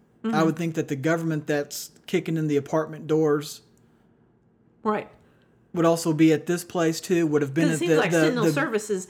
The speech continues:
Speaker 2: at a
Speaker 1: the
Speaker 2: minimum
Speaker 1: mutant
Speaker 2: would
Speaker 1: orphanage.
Speaker 2: control over. Now, it could be where maybe this is some sort of,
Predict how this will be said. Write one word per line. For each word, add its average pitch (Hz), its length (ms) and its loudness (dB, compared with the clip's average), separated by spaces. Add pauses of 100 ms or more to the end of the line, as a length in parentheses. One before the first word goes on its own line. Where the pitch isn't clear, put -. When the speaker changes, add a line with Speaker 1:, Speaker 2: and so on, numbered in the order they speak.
Speaker 2:
at 214 280 -4
a 190 60 0
Speaker 1:
the 185 60 0
Speaker 2:
minimum 175 340 2
Speaker 1:
mutant 180 400 0
Speaker 2:
would 196 160 4
Speaker 1:
orphanage. 190 240 0 (100)
Speaker 2:
control 208 340 0
over. 165 380 -4 (220)
Now, 214 160 0
it 190 80 -4
could 320 180 -4
be 160 140 -2
where 151 220 -4
maybe 165 440 -4
this 175 240 -10
is 294 200 -4
some 170 180 -10
sort 165 220 -8
of, 143 280 -10